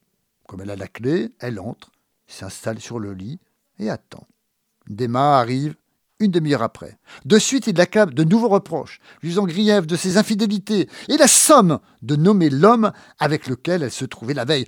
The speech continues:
C'est ton amant ! À vous ! Mais à vous donc ! » hurle-t-il tel un possédé. On imagine que, sans doute, la dame se récrie et proteste encore une fois de sa bonne conduite. Peut-être veut-elle lui donner des gages de son attachement, sinon de son amour.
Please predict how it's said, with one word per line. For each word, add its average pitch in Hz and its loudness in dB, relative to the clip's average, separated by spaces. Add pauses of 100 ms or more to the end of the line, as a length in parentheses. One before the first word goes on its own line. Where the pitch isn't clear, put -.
(100)
C'est 269 2
ton 330 2
amant ! 320 8 (220)
À 247 6
vous ! 294 8
Mais 190 4
à 226 6
vous 330 6
donc ! » 392 2 (440)
hurle-t-il 139 -4
tel 139 -4
un 117 -6
possédé. 107 -8 (840)
On 95 -20
imagine 110 -10
que, 98 -14
sans - -14
doute, 143 -12
la 104 -10
dame 131 -2
se - -10
récrie 160 -4
et 139 0
proteste - -6
encore 139 -8
une 139 -6
fois 202 -4
de 135 -8
sa 131 -6
bonne 185 -2
conduite. 233 -6 (420)
Peut-être 117 -8
veut-elle 131 -6
lui 117 -10
donner 120 -6
des 156 -2
gages 175 0
de 117 -6
son 143 -8
attachement, 185 -2 (240)
sinon 127 -10
de 123 -8
son 131 -8
amour. 220 -2